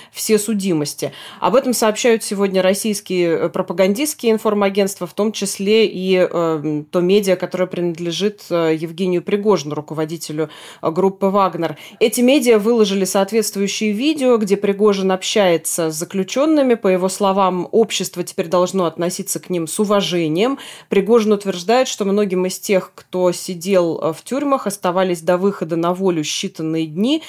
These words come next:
и они пошли на войну, потому что, цитирую, «просто родину хотелось защищать». А я сегодня позвонила родственнице одного из самых первых заключенных, который был завербован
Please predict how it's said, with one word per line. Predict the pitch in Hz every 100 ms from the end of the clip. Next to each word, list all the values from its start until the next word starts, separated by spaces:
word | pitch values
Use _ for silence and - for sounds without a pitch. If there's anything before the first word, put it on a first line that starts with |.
| - -
и | 175
они | 185 214
пошли | 208 190 208
на | 185 175
войну, | 175 175 185 254 302 - _
потому | 196 190 170 220
что, | 277 - 262 -
цитирую, | - 233 - 247 233 220 - _
«просто | 196 233 262 - 240
родину | 214 214 185 175 165
хотелось | - 165 - 202 214 202 -
защищать». | 170 190 - 220 - 151 139 - - -
А | - 180
я | 226
сегодня | 262 208 180 233 208 196
позвонила | 196 170 180 190 208 214 185 180 170 160 -
родственнице | - 185 202 202 - 160 160 151 - 165 160 -
одного | 160 170 185 202 233
из | 202 -
самых | 240 247 254 240 -
первых | 220 185 160 151
заключенных, | 156 - 170 - 180 160 151 -
который | 147 - 151 151
был | 147 - 165 156
завербован | 160 180 185 185 170 156